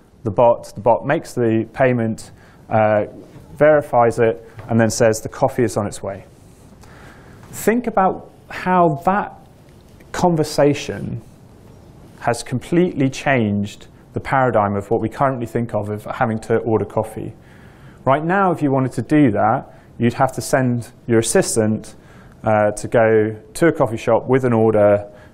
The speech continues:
and then go and pay and bring it back. Or, uh, depending on how close you are to a coffee shop, you might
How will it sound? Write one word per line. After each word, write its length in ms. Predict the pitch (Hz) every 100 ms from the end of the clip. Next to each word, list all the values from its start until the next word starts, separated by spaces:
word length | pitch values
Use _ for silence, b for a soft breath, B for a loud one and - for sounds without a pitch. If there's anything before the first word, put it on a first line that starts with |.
| B -
and 260 | 107 104 104
then 360 | 101 101 101
go 140 | 104 120
and 160 | 110
pay 480 | - 110 104 101 101 - 107
and 100 | 104
bring 160 | 101
it 100 | 101
back. 420 | 139 139 - - - B B B
Or, 540 | 135 135 127 127 123 - - -
uh, 180 | 110 107
depending 360 | - 117 110 107
on 260 | 101 101
how 260 | 101 - 110
close 400 | - 117 107 -
you 140 | 104
are 100 | 104
to 120 | 101 107
a 20 |
coffee 260 | 156 143
shop, 280 | 131 143 -
you 120 | 120
might 300 | 110 107 110